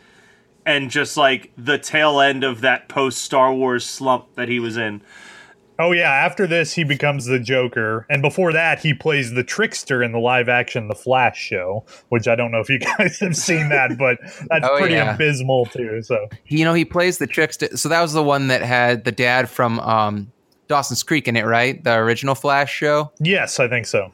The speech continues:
Speaker 1: I think so, yeah.
Speaker 3: 'Cause then he also plays the Trickster in the, uh,
Speaker 2: Newer
Speaker 3: the, the
Speaker 2: Flash
Speaker 3: modern
Speaker 2: show,
Speaker 3: one.
Speaker 2: too.
Speaker 3: The C-,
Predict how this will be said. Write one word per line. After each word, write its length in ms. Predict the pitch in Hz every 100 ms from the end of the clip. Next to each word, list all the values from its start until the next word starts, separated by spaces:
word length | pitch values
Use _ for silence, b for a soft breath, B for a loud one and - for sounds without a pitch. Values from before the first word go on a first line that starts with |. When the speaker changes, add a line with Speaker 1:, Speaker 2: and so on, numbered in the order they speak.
| _ 143
Speaker 1:
I 80 |
think 220 | 120 156 -
so, 220 | 131 120
yeah. 200 | 117 123
Speaker 3:
'Cause 240 | 147 -
then 360 | - 135 156 156
he 100 | 156
also 340 | 143 160 165
plays 320 | 139 143 135 -
the 60 |
Trickster 720 | 113 135 135 - 127 120 113 - b b 127
in 400 | 127 123 120 113
the, 300 | 123 117 113
uh, 320 | 110 104 104
Speaker 2:
Newer 80 | 214
Speaker 3:
the, 100 | 110
the 80 | 120
Speaker 2:
Flash 160 | 113 110
Speaker 3:
modern 380 | 117 127 120
Speaker 2:
show, 40 | 110
Speaker 3:
one. 240 | 110 107
Speaker 2:
too. 200 | 104 175
Speaker 3:
The 80 | 107
C-, 200 | -